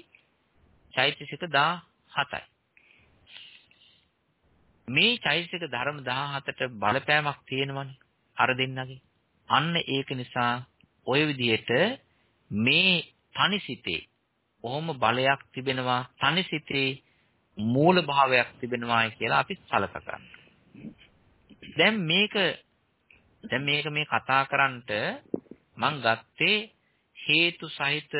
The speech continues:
සිත් තියෙනවා හැත්තෑ එකක්. ඒකෙන් එක හිතක් ගත්තේ. අපි යන් ඒකෙම දෙවෙනි හිතට. ඒ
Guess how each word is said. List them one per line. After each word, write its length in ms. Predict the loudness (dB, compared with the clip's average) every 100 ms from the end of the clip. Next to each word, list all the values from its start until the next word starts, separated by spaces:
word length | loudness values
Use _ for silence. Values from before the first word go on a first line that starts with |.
| -4 -6 _ -12
සිත් 280 | -8 -8 -8
තියෙනවා 420 | -4 -2 -2 -4
හැත්තෑ 500 | -4 -6 -6 -2 0
එකක්. 160 | 0 2 0 0 _ _ _ _ _
ඒකෙන් 380 | 0 0 0 -2 -4 -10
එක 220 | -10 -6 -6 -8 _ _ _ _ _ -6
හිතක් 220 | -4 -2 -4
ගත්තේ. 460 | -4 -8 -10 _ -20 _ _ _ -4
අපි 240 | -4 0 2
යන් 180 | 2 0 -12 -4
ඒකෙම 380 | -2 -2 -4 -8 -10
දෙවෙනි 380 | -2 2 2 0
හිතට. 300 | -4 -10 -16 -18 _ _ _ _ _ _ _ _ _ -20 -20 -20 -20 -20 -6
ඒ 180 | 0 0